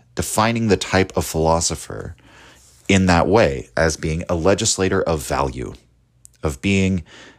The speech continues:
a measurer of existence itself even. And that this is the exact thing that the man of science or the scholar denies himself. And we increasingly see this in academia. I mean, if you read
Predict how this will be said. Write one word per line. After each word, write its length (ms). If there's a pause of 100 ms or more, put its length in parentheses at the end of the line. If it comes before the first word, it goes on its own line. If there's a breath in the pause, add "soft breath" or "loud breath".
(200 loud breath)
a 120
measurer 720 (440)
of 400
existence 560
itself 480
even. 260 (1300 loud breath)
And 540 (560)
that 320
this 280
is 180
the 160
exact 400
thing 460 (100)
that 300
the 400
man 260
of 100
science 460
or 140
the 80
scholar 400
denies 480
himself. 580 (680 soft breath)
And 440 (200)
we 200
increasingly 760
see 180
this 220
in 80
academia. 800
I 40
mean, 140
if 140
you 100
read 400